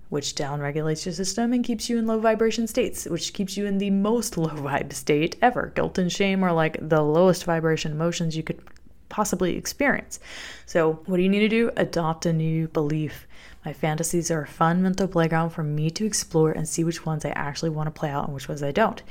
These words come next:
And when you do that, you upregulate, you get into a higher vibration state of being. So these eight limiting beliefs and their counterpart, which is the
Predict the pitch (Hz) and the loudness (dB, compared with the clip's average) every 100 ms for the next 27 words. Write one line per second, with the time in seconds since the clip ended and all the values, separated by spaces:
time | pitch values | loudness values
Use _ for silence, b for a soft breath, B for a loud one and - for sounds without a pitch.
0 | B B B - 170 165 151 180 214 233 | B B B -2 0 0 2 4 4 2
1 | - B B 220 - 240 220 185 165 156 | -2 B B -4 -2 -2 -2 0 -2 -2
2 | 170 165 175 180 180 165 180 170 165 160 | -2 0 0 0 -2 -2 -2 0 2 0
3 | 160 156 165 156 160 143 143 160 - - | 0 -4 -4 -6 -4 -6 -4 -4 -4 -10
4 | B B B - 170 160 175 208 240 240 | B B B 0 2 2 2 2 4 2
5 | - - - - 214 214 - - 185 170 | -2 -10 -16 0 2 2 0 0 2 2
6 | 160 160 156 156 - - 175 156 156 - | 2 2 2 0 -4 -2 0 0 -2 2
7 | 156 151 151 - 208 160 - 156 160 - | 4 6 2 0 2 2 6 6 6 2
8 | 175 - 165 147 160 156 156 | -4 0 0 0 -2 -2 -2